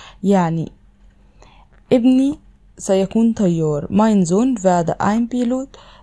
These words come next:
آه، mein Sohn هي الزوبجكت في حالة النوميناتيف، وكمان بيلوت اللي هي معناها طيار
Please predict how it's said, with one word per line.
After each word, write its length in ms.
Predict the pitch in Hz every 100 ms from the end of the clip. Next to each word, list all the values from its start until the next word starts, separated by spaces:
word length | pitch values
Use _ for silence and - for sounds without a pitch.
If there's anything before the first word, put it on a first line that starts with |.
| - -
آه، 160 | 185 185
mein 300 | 190 220 208
Sohn 300 | 202 190 190
هي 360 | 202 180 175 - - -
الزوبجكت 960 | 180 175 175 175 175 202 240 294 - -
في 160 | -
حالة 200 | - 202 185
النوميناتيف، 680 | 175 220 247 233 254 254 202
وكمان 580 | 196 208 196 226 233 247 - _ _ _ _ _ -
بيلوت 640 | 233 233 214 226 254 -
اللي 200 | 190 185
هي 240 | 190 196 175
معناها 460 | 175 180 185 185
طيار 540 | 180 196 190 220 233